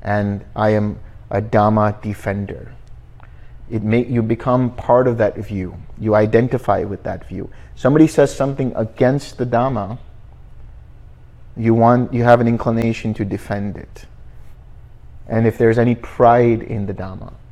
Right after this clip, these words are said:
that is another kind of clinging to the Dhamma, clinging to right view.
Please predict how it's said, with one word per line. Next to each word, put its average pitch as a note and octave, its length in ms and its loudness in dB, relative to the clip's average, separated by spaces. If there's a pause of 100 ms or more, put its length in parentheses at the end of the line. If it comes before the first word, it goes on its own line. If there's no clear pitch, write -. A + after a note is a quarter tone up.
(160)
that G#2+ 200 -2
is G#2 140 -4
another G2 260 -6
kind G2 300 -6
of - 60 -18
clinging A#2+ 640 -4
to - 140 -12
the - 80 -10
Dhamma, - 400 -14
clinging A2 520 -6
to - 160 -12
right F2 300 -12
view. - 300 -14